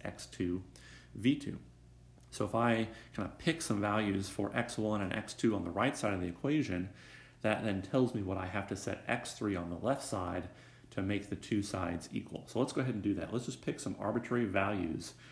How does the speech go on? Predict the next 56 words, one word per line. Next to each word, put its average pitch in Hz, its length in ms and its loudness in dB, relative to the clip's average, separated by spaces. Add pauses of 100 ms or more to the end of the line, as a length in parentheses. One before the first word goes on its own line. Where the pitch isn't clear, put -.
(160)
for - 240 -6
x 107 220 -2
one 101 160 2
and 92 80 0
x - 220 -6
two. 98 380 2 (520)
And 95 140 2
then 104 280 4
for 131 320 6
those 117 180 4
particular - 580 0
values 98 400 2
of 92 100 0
x 95 200 -4
one 92 120 -2
and 85 80 -4
x - 180 -10
two, 98 420 2 (340)
let's 101 160 -2
compute - 380 0
what - 240 -2
x - 180 -6
three 95 240 0 (120)
has 135 240 0
to 113 100 -2
be 90 380 0 (320)
for 101 140 -2
this 92 240 0
equality 92 720 -4 (340)
to 107 80 -4
hold. 104 300 2 (800)
So 92 400 0
if 92 120 -6
we 95 100 4
do 127 180 10
that, 113 280 4
we 101 120 2
end 104 260 0
up 98 220 2
with 95 200 -4
the 90 80 -2
right 104 260 2
side 101 380 0
being 95 360 2
a 90 60 -6
negative 101 460 2
alpha 104 280 2
one 92 260 0
V 123 180 4
one, 113 260 2
a 92 60 0
negative 92 320 0
alpha 92 260 -4
two 87 240 -2
V 107 160 2
two. 113 320 2